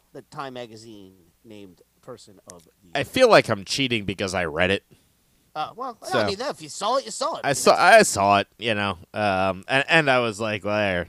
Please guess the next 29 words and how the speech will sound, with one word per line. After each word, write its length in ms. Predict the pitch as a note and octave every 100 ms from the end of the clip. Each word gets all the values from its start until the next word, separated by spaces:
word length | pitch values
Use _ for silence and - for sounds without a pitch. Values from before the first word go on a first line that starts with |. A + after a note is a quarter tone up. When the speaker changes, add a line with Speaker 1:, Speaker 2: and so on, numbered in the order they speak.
| -
Speaker 2:
there 200 | F#2 F2
you 60 | D#2+
go." 220 | E2 D#2+
That's 320 | E2 - - _ _
surprised 500 | - - - F2 E2
absolutely 440 | D#2+ D#2+ - E2+ D#2
nobody. 360 | D#2 D#2 E2
But 140 | F2 G2
yeah, 140 | G#2
the, 200 | F#2+ F#2 - - _ _
the 120 | G#2 G2+
Democratic 680 | G2+ C#3 B2+ - A#2 G#2 -
presidential 560 | A2 F2+ F#2+ F2 F2+
ticket 340 | - G2 E2+ E2+
of 260 | E2+ D#2 - _ -
Kamala 600 | - A#2 G#2 F#2 F2+ E2+
Biden, 540 | D#2 F2+ F2 D#2 D2 D2 _ _ _ _ -
uh, 320 | E2+ E2+ E2+ - _ _
or 80 | -
Biden 220 | F2+ A#2+
Speaker 1:
Yeah, 140 | G#2 -
so 140 | F#2
Speaker 2:
Harris. 480 | F#2 E2 E2 - - _ _ _ _ _ _ _ -
Speaker 1:
So 200 | - C#4+
this 220 | G4+ -
is 80 | D#4
my 100 | B3+
talking 440 | - - D#4+ D4+ G#3+
point. 180 | F3